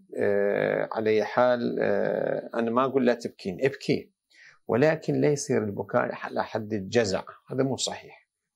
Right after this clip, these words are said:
وإذا لابسة أسود هم نزعيه، إذا لابسة أسود نزعيه،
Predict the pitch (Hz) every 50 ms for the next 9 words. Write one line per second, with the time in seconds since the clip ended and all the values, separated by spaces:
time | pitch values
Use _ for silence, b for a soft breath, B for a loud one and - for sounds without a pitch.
0 | _ - 120 127 131 127 131 123 123 - 143 131 123 - - 131 117 120 113 110
1 | 104 101 95 - - 98 98 - _ _ _ _ _ _ _ _ _ _ _ _
2 | - 104 107 107 104 123 123 - - - 95 120 - - - 180 185 - - 277
3 | 190 - - 240 113 - -